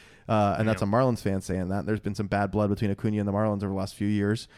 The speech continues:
Speaker 1: Um, but yeah, any, any time that Acuna is out, it's, it's a, it's a detriment to the fans of baseball. So that being said, I just, I think, yeah, I think it's gotta be the, it's gotta be the Phillies, dude. It's like, I was texting you, what,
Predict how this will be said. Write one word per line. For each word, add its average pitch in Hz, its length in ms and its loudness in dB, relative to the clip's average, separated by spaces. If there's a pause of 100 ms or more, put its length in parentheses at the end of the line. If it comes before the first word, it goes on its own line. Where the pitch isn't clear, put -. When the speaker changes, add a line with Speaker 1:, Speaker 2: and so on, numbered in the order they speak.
(180)
Speaker 1:
Um, 117 220 6
but 120 100 6
yeah, 127 220 6
any, 147 340 2
any 180 240 4
time 165 300 4
that 131 100 6
Acuna 131 240 2
is 117 140 4
out, 104 160 4
it's, - 180 -6
it's - 180 -4
a, 95 360 2
it's 110 120 -2
a 107 60 -2
detriment 104 360 -2
to 107 60 -2
the 95 80 -2
fans 95 260 -4
of 95 60 -8
baseball. - 440 -8 (320)
So 110 580 6 (100)
that 127 160 4
being 127 160 2
said, 113 260 2
I 110 140 2
just, 110 300 -2
I 117 80 2
think, 143 180 0 (280)
yeah, 175 200 4
I 139 120 2
think 285 180 0
it's 330 120 0
gotta 269 200 0
be 269 80 4
the, 233 240 0
it's 185 120 0
gotta 277 160 2
be 277 60 4
the 254 80 4
Phillies, 240 400 4
dude. 101 320 0
It's - 280 0
like, 175 200 6 (440)
I 180 100 6
was 254 160 4
texting 220 420 0
you, 160 460 4 (300)
what, 104 320 0